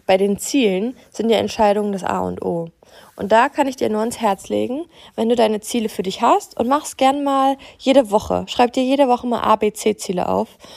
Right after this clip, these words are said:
und erlaub dir, dass sich das verändern darf. Wenn eins konstant ist, dann Veränderung. Und du veränderst dich auch immer wieder. Und gerade wenn du anfängst, dir mal bewusst zu machen, was du für Ziele hast, dann wird es dir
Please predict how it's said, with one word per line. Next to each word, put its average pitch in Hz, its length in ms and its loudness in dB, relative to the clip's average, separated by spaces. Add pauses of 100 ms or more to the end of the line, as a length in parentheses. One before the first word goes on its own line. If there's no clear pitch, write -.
(140)
und 254 240 -2 (100)
erlaub 247 420 2
dir, 277 100 2
dass 226 160 -2
sich 247 120 -4
das 233 160 -2
verändern 240 480 -4
darf. - 340 -8 (540)
Wenn 247 100 0
eins 311 320 0
konstant 269 460 0
ist, 277 160 -6
dann 233 100 -2
Veränderung. 208 580 -4
Und 214 140 -6
du 269 60 -6
veränderst 262 540 -2
dich - 160 -10
auch 302 180 -2
immer 175 240 -6
wieder. 170 260 -10
Und 208 160 -6 (280)
gerade 339 420 -2
wenn 285 120 2
du 294 120 -2
anfängst, 233 560 -4 (400)
dir 240 180 -2
mal 233 140 0
bewusst 220 380 -6
zu 233 80 -10
machen, 214 200 -6
was 247 140 -4
du 254 100 -12
für - 160 -12
Ziele 220 380 -8
hast, 294 260 -10
dann 214 280 -4
wird 240 160 -4
es - 160 -10
dir 262 260 -2